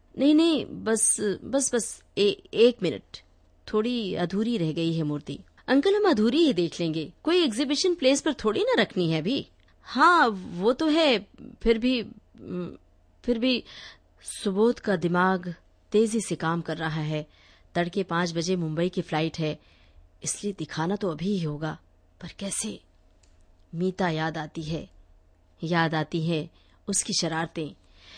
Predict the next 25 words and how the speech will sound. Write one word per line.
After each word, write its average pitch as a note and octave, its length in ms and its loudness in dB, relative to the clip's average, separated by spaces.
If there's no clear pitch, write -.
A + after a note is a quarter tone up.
पर C4 100 6
अभी C4+ 240 4
न B3 120 6
तो A3+ 160 2
मीता F#3+ 320 0
है, G3+ 340 0
न F#3 120 0
शरारत E3 520 0
के E3+ 100 -2
नाजुक D#3 340 -4
पल। D#3+ 300 -6
वक्त F3 400 -6
के - 140 -4
इस - 280 -6
तात्कालिक E3+ 580 0
नाजुकपन E3+ 540 -2
से F#3+ 240 -4
सुबोध G#3+ 460 -2
को G3 100 -2
उबरना E3+ 480 -2
है। D3+ 300 -4
मीता F#3+ 280 0
ही A#3 180 0
उबारती E3 460 0
है। D3+ 260 -4